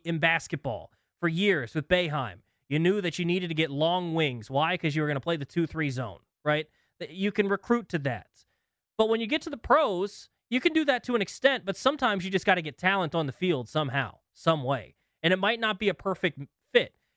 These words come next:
And that's where I think you can see the difference between a good coach and a great coach, and why Belichick for years was one of the best coaches, if not the best coach of all time,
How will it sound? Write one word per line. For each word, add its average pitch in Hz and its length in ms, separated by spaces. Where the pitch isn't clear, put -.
And 185 120
that's 240 200
where 294 120
I 226 80
think 220 220
you 208 80
can 190 140
see 202 140
the 165 80
difference 185 420
between 160 260
a 143 40
good 170 180
coach 160 260
and 143 60
a 131 60
great 196 260
coach, 139 380
and 160 100
why 151 220
Belichick 170 560
for 143 100
years 202 400
was 143 240
one 165 160
of 175 60
the 143 80
best 165 260
coaches, 180 680
if 185 160
not 190 180
the 156 60
best 185 240
coach 196 180
of 165 100
all 170 120
time, 185 480